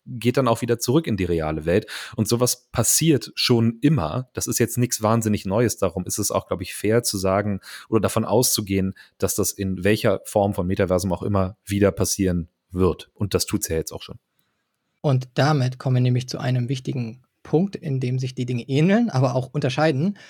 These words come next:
Speaker 2: Weil du ja damals eine Dienstleistung angeboten hast und du hast auch gesagt, man konnte diesen Charakter, diese Figur dann auch verkaufen und auch vielleicht mit allen Gütern, die diese Figur im Spiel erwirtschaftet hat.
Speaker 1: Mhm.
Speaker 2: Ich kenne es von einigen Spieleherstellern, die das nicht gerne gesehen haben. Also sie,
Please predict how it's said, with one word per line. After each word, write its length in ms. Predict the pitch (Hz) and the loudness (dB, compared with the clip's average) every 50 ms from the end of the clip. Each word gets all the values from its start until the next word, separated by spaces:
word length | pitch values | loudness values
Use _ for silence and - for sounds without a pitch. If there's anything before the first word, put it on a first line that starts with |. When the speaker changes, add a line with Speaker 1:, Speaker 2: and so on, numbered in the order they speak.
| - - - - - - - - - - _ _ _ _ _ - | -20 -20 -20 -20 -20 -20 -20 -20 -20 -20 _ _ _ _ _ 0
Speaker 2:
Weil 360 | 147 143 151 156 151 147 - | 4 4 6 6 4 2 -2
du 140 | 180 156 196 | -2 0 2
ja 100 | 202 143 | 2 2
damals 300 | 139 143 165 185 170 - | 2 2 2 2 2 0
eine 80 | 147 127 | 0 2
Dienstleistung 440 | 156 196 196 - 147 135 147 139 | 2 2 2 2 0 0 0 -2
angeboten 380 | 113 147 202 175 170 180 - 143 | 0 0 0 2 0 0 0 0
hast 140 | 131 131 127 | 0 0 0
und 60 | 135 | -2
du 40 | 135 | -2
hast 140 | 131 127 131 | -2 -2 -6
auch 100 | 127 - | -4 -2
gesagt, 300 | 139 123 123 123 127 - | 0 0 0 -2 -2 -4
man 120 | 127 123 | -4 -4
konnte 280 | 127 - 156 175 170 135 | -2 0 0 0 2 2
diesen 200 | 131 131 131 127 | 2 2 0 0
Charakter, 440 | - 127 117 117 135 135 - 160 | -2 -6 -4 -4 -4 0 0 2
diese 180 | 127 127 117 113 | 2 2 0 0
Figur 320 | - 123 120 135 147 180 | -2 -2 -2 2 2 2
dann 160 | 175 156 123 120 | 2 2 0 0
auch 120 | 127 - | -6 -6
verkaufen 500 | - - 127 - 131 143 175 175 - 180 | -8 -8 -6 -4 0 0 0 2 0 -2
und 100 | 139 135 | -2 -2
auch 80 | 127 - | -4 -2
vielleicht 220 | 139 131 127 131 | -2 -2 -2 -2
mit 100 | 131 131 | -4 -4
allen 220 | 139 131 147 151 | -2 0 0 2
Gütern, 320 | 135 147 156 - 156 143 131 | 2 0 2 2 2 2 2
die 180 | 135 131 127 | 2 0 0
diese 360 | 127 131 123 131 131 123 127 127 _ _ _ _ _ | 0 -2 -2 0 -2 -2 -4 -8 _ _ _ _ _
Figur 380 | - - 135 131 151 180 190 143 | -8 -6 -4 0 2 2 2 2
im 80 | 143 | 0
Spiel 200 | 131 - - 151 | -2 0 0 2
erwirtschaftet 640 | 147 147 127 139 135 131 - - - - 127 - - | 2 2 2 2 0 0 -4 -6 -8 -8 -10 -10 -12
hat. 180 | 127 - - _ _ _ _ - - _ | -16 -18 -20 _ _ _ _ -20 -16 _
Speaker 1:
Mhm. 180 | 104 87 113 131 - | -10 -10 -10 -6 -4
Speaker 2:
Ich 200 | - 131 - - | -4 -4 -4 -2
kenne 260 | - 165 165 196 208 | 0 2 4 4 4
es 140 | 196 196 - | 2 2 0
von 140 | 165 143 | -2 -2
einigen 300 | - 143 147 175 190 196 | 0 0 0 2 2 2
Spieleherstellern, 800 | 170 - - 170 175 165 160 160 - - 175 165 170 170 170 151 | 0 0 0 0 2 2 2 0 0 0 0 2 2 2 0 0
die 320 | 139 139 139 135 135 131 - _ _ _ _ _ _ _ _ _ _ _ | 0 -2 -2 -2 -4 -6 -10 _ _ _ _ _ _ _ _ _ _ _
das 220 | 147 135 127 - | -6 -4 0 0
nicht 180 | 156 170 - - | 0 0 2 0
gerne 240 | 147 135 131 135 | 0 2 2 2
gesehen 340 | 131 135 120 123 120 117 110 | 2 2 2 2 -2 -2 -4
haben. 300 | 113 113 110 113 151 175 - | -6 -8 -10 -12 -14 -16 -4
Also 140 | 156 147 135 | -2 0 2
sie, 400 | 143 135 139 143 139 143 135 - | 4 4 4 4 2 0 -2 -6